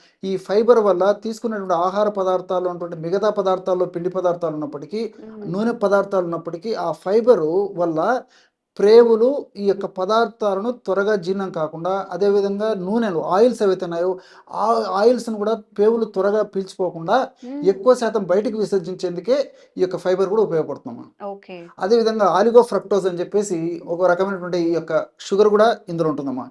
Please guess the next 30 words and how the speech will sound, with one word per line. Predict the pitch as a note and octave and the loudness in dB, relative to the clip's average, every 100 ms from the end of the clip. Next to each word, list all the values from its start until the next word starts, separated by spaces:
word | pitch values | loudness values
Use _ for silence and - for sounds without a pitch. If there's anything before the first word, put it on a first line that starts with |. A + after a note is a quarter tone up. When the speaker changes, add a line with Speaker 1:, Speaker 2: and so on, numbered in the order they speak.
| - | -14
Speaker 2:
మ్మ్. | A3 G#3 | -12 -6
Speaker 1:
ఈ | F#3 | 0
ఆలిగోఫ్రక్టోజ్ | E3+ G3+ A#3 B3 A#3 G3+ G#3+ G3+ | 2 4 6 6 6 -2 0 0
అనేటువంటి | G3 F#3 F#3 F3+ E3+ - | -2 -6 -6 -4 -4 -6
షుగర్ | - - G3 G#3+ | -12 -2 0 2
వల్ల | G3+ G3 | 2 2
కూడా | A3+ | 4
దీని, | A3 G#3+ | 4 2
ఈ | G3+ G3 | -2 2
యొక్క | F#3+ | 2
పదార్థాలకు | F3 F3+ F#3+ F#3+ G3 A#3+ | 2 0 0 2 -2 0
తీపి | B3 G#3+ | -4 -2
వస్తూ | E3+ - | -2 -2
ఉంటుందన్నమాట. | D3 C#3 B2+ B2+ B2 | -4 -4 -6 -8 -10
Speaker 2:
ఓకే. | G#3+ G3 - F3+ E3+ | -12 -14 -16 -8 0
Speaker 1:
So, | G#3+ | 2
ఈ | G3 | 4
ఆలిగోఫ్రక్టోజ్ | F3 G#3 B3 C4 A#3 A3+ G#3+ G3+ | 2 4 6 6 4 0 0 -2
అనేటువంటి | G3 G3 F#3 F#3+ F3+ | -4 -4 -2 0 -2
షుగర్ | D#3+ F#3+ G#3+ F3+ D#3 G3 | -4 0 2 2 2 0
ఈ | F#3 F#3 | 0 -2
నాలుగు | F3 E3 G#3 | -2 0 0
పదార్థాల్లో | G#3+ A3 G3+ G3 F#3 F3+ | 0 0 0 0 -2 -2
ఉండడం | E3 E3 D3+ | -2 -4 -4
చేత | C#3 C#3 E3+ F3 - _ - | -8 -6 -6 -8 -12 _ -12
వీటి | E3 B3 C4 | -2 2 6
యొక్క | A#3+ A3 | 6 4
ప్రభావం | - F#3 G3 F#3 | 0 0 0 0
ఏంటంటే | D#3+ D#3 | -6 -6
మా | F3+ C#4+ B3+ | -4 -4 -4